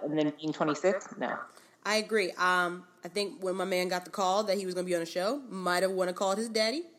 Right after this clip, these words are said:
Speaker 2: Just let him know, "Hey, bro, we should probably fix this. 'Cause if I go far, we do need to open up a line of communication." He decided to leave
Speaker 1: Right.
Speaker 2: that to chance. And, uh, let's do the hometown dates. So we go to, uh, we're going to Colo-, <laughs> Colorado now, uh, to Dean's house.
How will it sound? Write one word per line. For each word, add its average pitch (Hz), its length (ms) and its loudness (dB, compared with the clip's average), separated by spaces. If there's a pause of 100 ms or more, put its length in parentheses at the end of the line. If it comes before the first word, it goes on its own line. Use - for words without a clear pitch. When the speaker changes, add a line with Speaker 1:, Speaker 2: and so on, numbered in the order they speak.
(260)
Speaker 2:
Just 180 200 -10
let 185 120 0
him 190 140 -4
know, 190 120 0
"Hey, 359 180 -2
bro, 302 280 2
we 294 180 0
should 311 100 -6
probably 285 200 4
fix 294 200 -4
this. 247 360 0 (540)
'Cause - 200 10
if 311 180 12
I 262 140 12
go 220 220 6
far, 208 560 6 (360)
we 202 160 -2
do 202 140 2
need 226 140 6
to 240 60 10
open 220 160 4
up 208 60 2
a 208 40 2
line 208 140 4
of 214 60 0
communication." 240 680 -2 (160)
He 190 60 -14
decided 185 360 -2
to 208 80 -4
leave 202 80 4
Speaker 1:
Right. - 140 8
Speaker 2:
that 220 140 6
to 247 60 -6
chance. 285 500 4 (480)
And, 311 260 8
uh, 311 260 10
let's 311 180 0
do 349 120 -2
the 320 60 2
hometown 320 320 0
dates. - 260 -6 (240)
So - 160 -4
we 269 120 -2
go 285 140 6
to, 285 360 4 (200)
uh, 240 300 4
we're 240 80 -4
going 262 160 2
to 240 60 -6
Colo-, 262 320 -2
<laughs> 247 200 0
Colorado 226 760 0
now, 165 480 -6 (400)
uh, 170 460 -6 (120)
to 220 100 -6
Dean's 262 420 -2
house. 160 500 -8